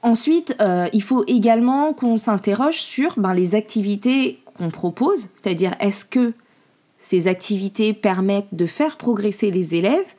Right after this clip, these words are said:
ou bien ne sont-elles que des évaluations ?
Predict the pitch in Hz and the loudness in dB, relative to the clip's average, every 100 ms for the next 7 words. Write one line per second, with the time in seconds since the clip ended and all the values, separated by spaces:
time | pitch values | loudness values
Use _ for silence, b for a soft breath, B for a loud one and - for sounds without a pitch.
0 | b b b b _ _ _ 247 196 202 | b b b b _ _ _ 2 4 4
1 | 226 320 - _ _ _ - - 202 208 | 4 2 -4 _ _ _ -20 -8 0 2
2 | 226 - 220 220 254 302 285 - 294 302 | 2 0 0 0 0 0 -2 0 2 4
3 | 226 202 226 214 208 220 220 202 | 2 2 2 2 2 2 0 -4